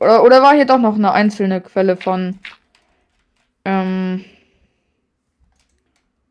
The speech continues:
wartet mal. Ne, okay, das war die.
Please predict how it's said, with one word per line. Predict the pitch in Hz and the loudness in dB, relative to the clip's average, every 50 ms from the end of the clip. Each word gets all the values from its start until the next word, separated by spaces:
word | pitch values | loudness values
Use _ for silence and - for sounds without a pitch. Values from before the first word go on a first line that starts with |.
| _ _ _ - - _ _ _ _ _ _ _ _ _ _ _ _ _ _ _ _ _ _ _ _ | _ _ _ -20 -20 _ _ _ _ _ _ _ _ _ _ _ _ _ _ _ _ _ _ _ _
wartet | 202 196 - 208 - | -18 -14 -14 -12 -8
mal. | 226 233 247 262 294 330 - _ _ _ _ _ _ _ _ _ _ _ _ _ _ _ _ _ _ _ _ _ _ _ _ _ _ _ _ _ _ _ _ _ _ _ _ _ _ _ _ _ _ _ _ _ _ _ _ _ _ _ _ _ _ _ _ _ _ _ _ _ _ _ _ _ _ _ _ _ _ _ _ _ _ _ _ _ _ _ _ _ _ _ - | -4 -4 -2 -2 -4 -6 -10 _ _ _ _ _ _ _ _ _ _ _ _ _ _ _ _ _ _ _ _ _ _ _ _ _ _ _ _ _ _ _ _ _ _ _ _ _ _ _ _ _ _ _ _ _ _ _ _ _ _ _ _ _ _ _ _ _ _ _ _ _ _ _ _ _ _ _ _ _ _ _ _ _ _ _ _ _ _ _ _ _ _ _ -8
Ne, | 196 208 208 - - | -6 -6 -6 -6 -8
okay, | 214 214 - 214 196 | -10 -6 -6 -4 -4
das | 190 190 196 - | -4 -6 -8 -6
war | 190 190 190 | -6 -6 -4
die. | 190 196 196 196 | -4 -6 -8 -12